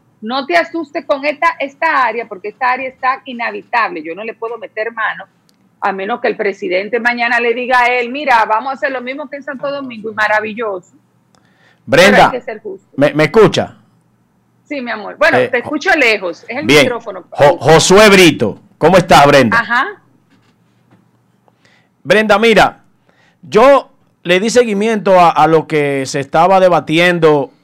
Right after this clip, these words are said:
Speaker 2: en las redes sociales y debatiendo en los medios con relación a tu responsabilidad. Yo la conozco de cerca.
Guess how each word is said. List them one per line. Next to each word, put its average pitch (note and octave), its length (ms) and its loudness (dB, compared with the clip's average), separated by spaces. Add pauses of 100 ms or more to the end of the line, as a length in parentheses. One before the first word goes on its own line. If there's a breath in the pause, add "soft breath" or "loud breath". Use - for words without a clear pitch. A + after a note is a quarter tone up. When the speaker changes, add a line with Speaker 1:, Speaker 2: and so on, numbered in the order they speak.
Speaker 2:
en C3+ 380 -10
las B2+ 360 -8
redes D#3+ 320 -8
sociales E3 720 0
y D3 100 -4
debatiendo C#3+ 920 0
en C3+ 140 -4
los A#2+ 140 -4
medios C3+ 380 0
con B2 140 -6
relación C3+ 680 -6 (400)
a B2 180 -4
tu C3 100 -6
responsabilidad. A#2+ 760 -4
Yo G3+ 180 4
la G#3 140 4
conozco E3+ 460 2
de C3+ 80 -2
cerca. A2 460 -6